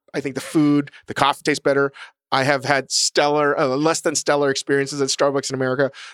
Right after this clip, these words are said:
Uh, unless Starbucks wants to sponsor us, I probably won't change my tune anyway.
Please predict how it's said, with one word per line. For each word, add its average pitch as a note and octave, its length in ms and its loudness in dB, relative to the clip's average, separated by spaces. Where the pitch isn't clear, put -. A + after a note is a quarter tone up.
Uh, B2 220 2
unless C3+ 300 2
Starbucks D3 340 0
wants C3+ 140 -4
to C#3 40 -4
sponsor D#3 500 0
us, - 260 -4
I - 40 -16
probably C#3+ 220 2
won't C#3 220 -4
change C#3 200 -4
my C3 120 0
tune C3 360 -2
anyway. D3 480 2